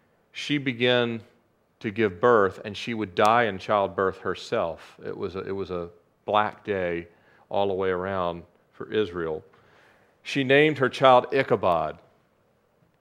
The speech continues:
saying, The glory has departed from Israel,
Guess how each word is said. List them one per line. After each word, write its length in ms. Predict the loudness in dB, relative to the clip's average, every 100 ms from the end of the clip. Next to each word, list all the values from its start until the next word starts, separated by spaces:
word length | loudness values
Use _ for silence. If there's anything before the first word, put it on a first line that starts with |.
| _ -16
saying, 440 | 2 4 4 2
The 80 | -2
glory 420 | 2 4 6 4
has 180 | 2 0
departed 640 | -6 0 4 6 4 -2
from 200 | -8 -10
Israel, 560 | -6 -6 -6 -6 -6